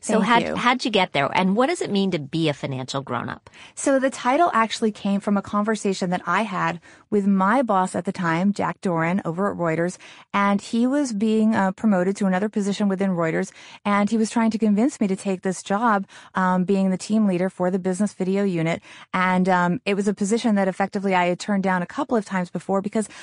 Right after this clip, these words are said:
Speaker 2: I simply didn't want to be the grown-up. I didn't want to be in charge. And he looked at me and he said, "Bobby, it's time to be the grown-up. It's a, it's great that you can read a teleprompter and you've probably written every business story imaginable.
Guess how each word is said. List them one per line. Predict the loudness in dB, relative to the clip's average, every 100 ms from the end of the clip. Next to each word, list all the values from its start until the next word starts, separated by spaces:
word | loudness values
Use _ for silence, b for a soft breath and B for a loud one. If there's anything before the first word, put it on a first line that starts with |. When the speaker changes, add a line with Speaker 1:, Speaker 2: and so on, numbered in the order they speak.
| B -4
Speaker 2:
I | -2
simply | 2 2 2 2
didn't | 2 2
want | 0 0 0
to | -2 -4
be | -2 -2 -4 -4
the | -4
grown-up. | -2 0 0 0 -4 -12 B B
I | 0
didn't | 2 4
want | 4
to | 2
be | 2
in | 0
charge. | 0 0 0 0
And | 0
he | 0
looked | 0 -2 -2
at | -2
me | 0 0 -4 B B -4
and | -2 0
he | -2
said, | -2 0 -2 -4 _ _
"Bobby, | -2 -2 -4 -18 _ _ _ _ _ _ _ _ _ -8
it's | -6
time | 0 0
to | 2
be |
the | 0
grown-up. | 2 2 0 -10 _ _ _ _ _ -10
It's | -4
a, | -4 -4
it's | -6
great | -6 -2 0 0 -2
that | -4
you | -2
can | 0
read | 0
a | -4
teleprompter | -4 -2 -2 0 -2 0 0 0 -2 B B
and | -2 0
you've | 0 -2
probably | -2 0 0
written | 0 0 -2 -2 _ 0
every | 2 2
business | 0 0 0 -2
story | -2 -2
imaginable. | 0 0 0 0 0 0